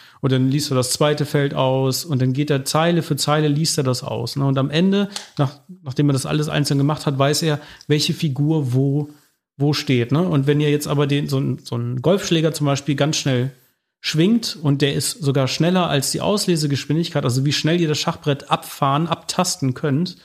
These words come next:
dann, ähm, bekommt ihr Fehlinformationen, weil der Schläger in dem einen Feld schon beim z-,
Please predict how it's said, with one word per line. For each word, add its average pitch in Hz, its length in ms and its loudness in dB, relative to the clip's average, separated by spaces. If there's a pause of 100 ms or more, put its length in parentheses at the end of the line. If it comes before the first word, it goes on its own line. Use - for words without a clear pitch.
(760)
dann, 139 380 2
ähm, 139 400 2
bekommt 156 360 0
ihr 151 240 2
Fehlinformationen, 156 760 0
weil 143 100 0
der 139 100 2
Schläger 151 340 0
in 147 60 2
dem 143 140 0
einen 175 280 0
Feld 165 340 -2
schon 160 340 0
beim 143 240 0
z-, - 220 -6